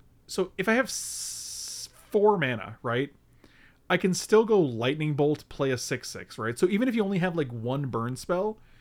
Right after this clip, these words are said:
you can still cast this with four total mana and that burn spell.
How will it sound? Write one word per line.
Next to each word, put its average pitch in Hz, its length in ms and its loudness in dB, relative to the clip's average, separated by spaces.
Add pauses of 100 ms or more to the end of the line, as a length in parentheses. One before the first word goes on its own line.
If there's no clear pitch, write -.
(420)
you 180 120 2
can 185 120 2
still 214 200 2
cast - 420 -4
this - 160 -4
with 123 100 -4
four 139 320 -2
total 113 280 -2
mana 95 300 -12 (840)
and 135 180 0
that 127 140 0
burn 104 200 -4
spell. - 240 -14